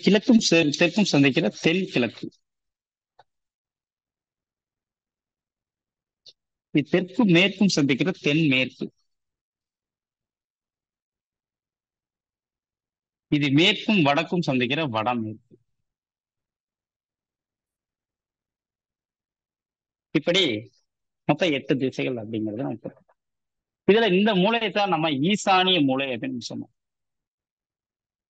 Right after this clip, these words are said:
இந்த மூலை அக்னி மூலைன்னு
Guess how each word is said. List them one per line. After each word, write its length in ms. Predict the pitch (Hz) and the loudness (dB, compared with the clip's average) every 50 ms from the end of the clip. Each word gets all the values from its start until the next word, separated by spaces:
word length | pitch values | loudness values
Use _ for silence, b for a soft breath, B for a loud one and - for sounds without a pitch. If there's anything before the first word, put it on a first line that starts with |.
| _ _ _ _ _ _ _ _ _ _ _ _ _ _ _ _ _ _ _ _ _ _ _ _ _ _ _ _ _ _ _ _ _ _ _ _ _ _ _ _ _ _ _ _ _ _ _ _ _ _ _ _ | _ _ _ _ _ _ _ _ _ _ _ _ _ _ _ _ _ _ _ _ _ _ _ _ _ _ _ _ _ _ _ _ _ _ _ _ _ _ _ _ _ _ _ _ _ _ _ _ _ _ _ _
இந்த 160 | 160 165 185 185 165 | 2 2 2 2 2
மூலை 180 | 165 170 185 202 185 147 | 4 4 4 6 6 4
அக்னி 320 | 135 135 143 165 190 190 175 156 | 4 4 4 2 4 4 4 4
மூலைன்னு 320 | 135 123 120 123 135 135 | 2 2 0 0 -2 -2